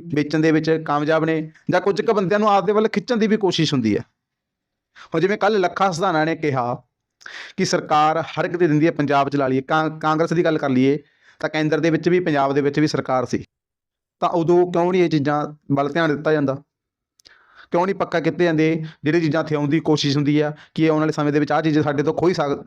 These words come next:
ਖੋਈ ਜਾ ਸਕਦੀ ਆ, ਸਾਡੀ ਇਤਿਹਾਸਕ ਚੀਜ਼ ਆ ਕਿ ਅਸੀਂ ਉਸ 'ਤੇ ਪਹਿਲਾਂ ਹੀ ਇਸ ਤਰ੍ਹਾਂ ਦਾ ਕੋਈ ਬਣਾ ਦਈਏ, ਤਿਆਰ ਕਰ ਦਈਏ ਪੇਪਰ ਕੋਈ, ਕਿ ਕੱਲ੍ਹ ਨੂੰ ਕੋਈ ਇਸ ਨੂੰ ਨਾ ਹਥਿਆਉਣ ਦੀ ਕੋਸ਼ਿਸ਼ ਕਰੇ।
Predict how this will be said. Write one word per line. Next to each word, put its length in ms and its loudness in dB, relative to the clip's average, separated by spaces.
ਖੋਈ 160 0
ਜਾ 140 0
ਸਕਦੀ 360 0
ਆ, 160 0
ਸਾਡੀ 240 -2
ਇਤਿਹਾਸਕ 440 -2
ਚੀਜ਼ 240 2
ਆ 140 -2
ਕਿ 100 2
ਅਸੀਂ 140 2
ਉਸ 120 0
'ਤੇ 180 0
ਪਹਿਲਾਂ 260 0
ਹੀ 240 -2
ਇਸ 80 0
ਤਰ੍ਹਾਂ 200 -2
ਦਾ 100 0
ਕੋਈ 460 0
ਬਣਾ 240 0
ਦਈਏ, 240 0
ਤਿਆਰ 260 -2
ਕਰ 120 -4
ਦਈਏ 200 0
ਪੇਪਰ 300 -2
ਕੋਈ, 180 0
ਕਿ 60 -8
ਕੱਲ੍ਹ 140 0
ਨੂੰ 100 -2
ਕੋਈ 280 0
ਇਸ 120 -2
ਨੂੰ 160 0
ਨਾ 140 2
ਹਥਿਆਉਣ 240 -4
ਦੀ 80 -4
ਕੋਸ਼ਿਸ਼ 320 0
ਕਰੇ। 300 -2